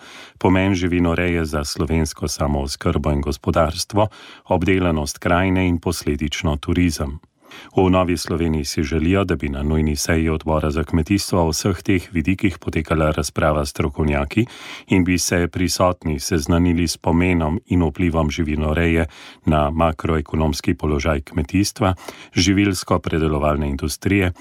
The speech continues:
ter na vpliv povišanja cen osnovnih živil. Predlagajo pa tudi, da odbor s sklepom vlado in Ministrstvo za kmetijstvo pozove, da aktivneje podpirata panogo živinoreje in s tem zagotovita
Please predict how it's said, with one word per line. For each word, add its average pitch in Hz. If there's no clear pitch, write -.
ter 107
na 101
vpliv 90
povišanja 78
cen 78
osnovnih 69
živil. 73
Predlagajo 73
pa 78
tudi, 95
da 78
odbor 76
s -
sklepom 101
vlado 80
in 76
Ministrstvo 80
za 73
kmetijstvo 80
pozove, 78
da 82
aktivneje 98
podpirata 85
panogo 76
živinoreje 76
in 120
s -
tem 95
zagotovita 82